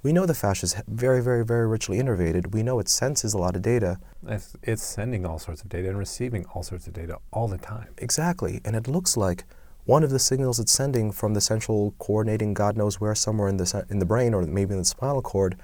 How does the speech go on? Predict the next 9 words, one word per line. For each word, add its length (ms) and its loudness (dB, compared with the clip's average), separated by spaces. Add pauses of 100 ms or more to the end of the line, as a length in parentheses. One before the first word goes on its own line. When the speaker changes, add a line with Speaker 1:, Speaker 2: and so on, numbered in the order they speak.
(500)
Speaker 1:
is 140 2
this 100 4
command 400 0
signal 360 0
for 180 0
the 100 2
entire 480 0
body's 520 0 (200)
fascia 460 2